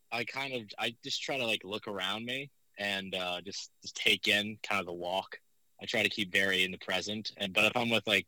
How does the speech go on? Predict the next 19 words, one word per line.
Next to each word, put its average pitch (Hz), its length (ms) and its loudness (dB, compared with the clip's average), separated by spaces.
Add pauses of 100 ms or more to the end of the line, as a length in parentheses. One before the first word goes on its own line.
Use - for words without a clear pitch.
(120)
you 110 160 4
know, 95 100 0 (280)
uh, 92 220 2
Coach 110 220 0
O'Callahan 98 500 4
or 92 80 -2
Coach 98 240 0
Haas, 92 380 2 (340)
I'll 120 140 6
get 113 240 2
him 110 360 -2 (100)
talking 101 340 0
about 92 280 -2
something 90 400 -8
like 87 200 -4 (100)
N 113 100 4
H 101 280 4
L 92 280 4
or 87 280 -10